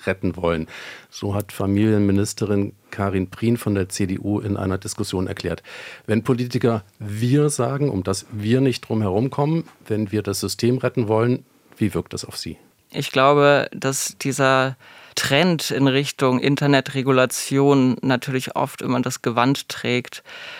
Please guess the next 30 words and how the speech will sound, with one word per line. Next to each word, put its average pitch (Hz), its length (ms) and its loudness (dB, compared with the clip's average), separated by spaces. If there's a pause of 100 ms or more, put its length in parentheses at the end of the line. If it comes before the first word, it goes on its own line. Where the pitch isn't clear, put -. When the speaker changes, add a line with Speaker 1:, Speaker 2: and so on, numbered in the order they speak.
(220)
Speaker 2:
was 127 120 -2
für - 140 -8
viele 135 240 2
Menschen 123 320 4
verständlich 123 600 -2
ist. - 280 -6
Ja, 127 160 -2
es - 160 -6
geht - 220 -6
um 117 140 0
Kinder- 139 300 4
und 139 140 2
Jugendschutz. 160 880 4 (340)
Gerade 123 280 0
da 131 160 6
ging 139 160 4
es 135 100 2
ja 135 60 -2
ganz 127 200 2
konkret 147 400 2
um 135 100 2
Kinder- 131 200 0
und 127 120 0
Jugendschutz. 131 600 0 (460)
Ähm, 131 260 2
doch 135 180 0
was 156 140 2
folgt - 340 2
daraus? - 400 -6
Ja? 139 240 -2